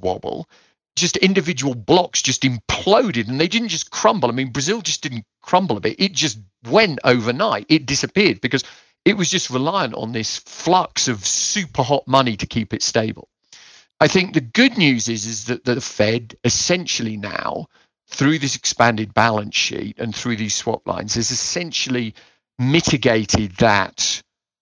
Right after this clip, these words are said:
funding shortfall. They've closed the gap between global G D P, which has come down, but they've closed the gap between global G D P, the U S current account deficit, and they've essentially filled that, that hole. And their money is going to be a lot more sticky because I think they're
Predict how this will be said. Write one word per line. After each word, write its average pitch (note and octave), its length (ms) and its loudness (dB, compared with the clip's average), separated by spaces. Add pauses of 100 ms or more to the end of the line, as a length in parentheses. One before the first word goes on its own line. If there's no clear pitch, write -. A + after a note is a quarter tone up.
(280)
funding G#2+ 560 0
shortfall. - 800 -6 (220)
They've A2+ 200 4
closed D3 440 0
the C3 60 -4
gap G#2+ 280 0
between G2+ 420 -4
global A#2+ 320 2
G G#2+ 180 -4
D F#2+ 160 -8
P, B2 380 2 (260)
which - 140 -4
has F#2+ 120 -2
come F#2 200 0
down, D3+ 460 4 (400)
but B2 160 6
they've C3+ 140 4
closed C3+ 260 2
the A#2 40 -6
gap A2+ 200 2
between G#2 220 -8
global A2+ 300 2
G - 140 -6
D F#2+ 120 -6
P, G2+ 200 -2
the G2 120 -4
U G2+ 100 0
S G2 100 -4
current F2+ 300 -6
account - 420 -8
deficit, - 400 -6
and G2 100 -6
they've G2 240 -4 (680)
essentially G#2+ 380 -2
filled G2 260 -8
that, G2 200 -2 (180)
that G2+ 260 -2 (120)
hole. G2 340 -4
And A2+ 120 0
their F3 200 4
money A#2 480 -4 (420)
is C#3+ 240 6
going A#2 240 6
to - 100 -6
be G#2+ 140 0
a G2+ 80 2
lot G2 260 0
more F#2+ 220 -2
sticky - 520 -6
because G2+ 220 -2
I G2+ 80 0
think C#3+ 280 0
they're G2+ 160 0